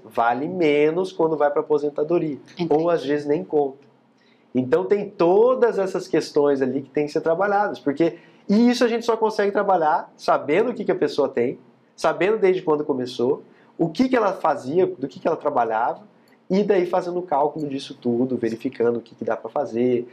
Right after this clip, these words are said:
Speaker 1: qual que é a melhor aposentadoria e tudo mais. Esse é, na minha opinião, um dos principais diferenciais da visão monocular.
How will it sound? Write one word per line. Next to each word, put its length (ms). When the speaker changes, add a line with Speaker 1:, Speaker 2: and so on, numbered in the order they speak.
Speaker 1:
qual 180
que 60
é 40
a 20
melhor 260
aposentadoria 880
e 40
tudo 220
mais. 160
Esse 640
é, 240
na 220
minha 180
opinião, 500
um 80
dos 160
principais 600
diferenciais 880
da 200
visão 240
monocular. 520